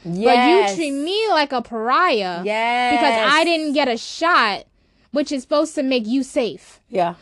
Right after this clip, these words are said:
Speaker 1: So how much do you trust your shot?
Speaker 2: Come on. If you don't wanna be around me and I haven't had it.
Speaker 1: Come on.
Speaker 2: Come on. You saying everything today. Yes.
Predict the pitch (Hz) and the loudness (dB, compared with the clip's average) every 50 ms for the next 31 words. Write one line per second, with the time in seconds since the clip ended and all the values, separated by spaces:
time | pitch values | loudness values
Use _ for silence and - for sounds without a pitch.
0 | _ - - - 320 285 - 311 330 349 370 370 339 311 - - 302 285 302 294 | _ -6 0 2 2 2 4 4 4 4 4 2 0 -2 -2 -2 -2 -2 -2 -2
1 | - - 311 302 - - 262 247 233 - - 294 254 180 135 - _ _ _ _ | -2 -2 -4 -4 -4 -4 -4 -4 -2 0 0 0 0 0 -2 -6 _ _ _ _
2 | _ _ _ _ _ _ _ _ _ _ _ _ - - 214 247 277 311 285 240 | _ _ _ _ _ _ _ _ _ _ _ _ -14 -12 -10 -8 -8 -8 -8 -10
3 | _ _ _ _ _ _ _ _ _ _ _ _ - 220 196 240 254 247 240 226 | _ _ _ _ _ _ _ _ _ _ _ _ -6 -4 -2 -2 -2 0 0 0
4 | 226 226 202 214 208 202 202 185 175 196 208 254 269 233 196 - - 196 196 196 | 0 0 0 0 2 2 2 2 0 0 -2 -4 -2 -2 -2 -2 -2 0 0 0
5 | 190 185 165 170 175 185 160 143 147 - - _ _ _ _ _ _ _ _ - | 0 0 -2 -2 -4 -6 -6 -6 -6 -8 -10 _ _ _ _ _ _ _ _ -12
6 | - 349 302 214 165 147 156 160 190 - 247 226 190 151 143 156 175 - _ _ | -6 -4 -4 -4 -4 -6 -10 -14 -14 -10 -6 -4 -4 -4 -4 -6 -10 -14 _ _
7 | _ _ _ _ _ _ - 277 392 - - - 302 254 226 214 - 226 277 302 | _ _ _ _ _ _ -2 -2 -2 0 2 2 2 2 2 0 2 2 2 2
8 | 285 311 - - 240 214 180 208 196 185 180 165 160 151 143 165 196 - - 440 | 2 0 -4 -4 -6 -6 -4 -4 0 0 0 0 0 -2 -4 -4 -4 -4 -4 -4
9 | 440 302 | -6 -10